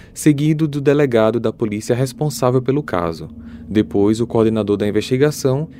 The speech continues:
e termina com um membro da família fazendo um apelo pessoal. A mãe de Kelsey foi quem participou da coletiva, suplicando por informações sobre o paradeiro da filha.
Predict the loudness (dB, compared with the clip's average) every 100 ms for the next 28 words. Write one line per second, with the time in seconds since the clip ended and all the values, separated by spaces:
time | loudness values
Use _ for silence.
0 | -8 -2 2 4 4 0 0 0 2 2
1 | 2 2 4 2 2 0 0 0 0 -2
2 | 0 0 -2 0 -2 2 2 2 2 0
3 | 0 0 -2 -4 -12 -16 -18 -20 -20 -8
4 | -2 0 0 0 2 2 2 -4 -2 -2
5 | 0 -4 -2 -2 -2 -4 0 0 0 2
6 | 0 0 -4 0 0 -2 -12 -18 -14 -10
7 | 0 0 2 0 2 0 2 0 0 0
8 | 0 -2 -6 -4 -6 -8 -6 -4 -2 0
9 | 0 0 0 0 0 -2 -4 -4 -4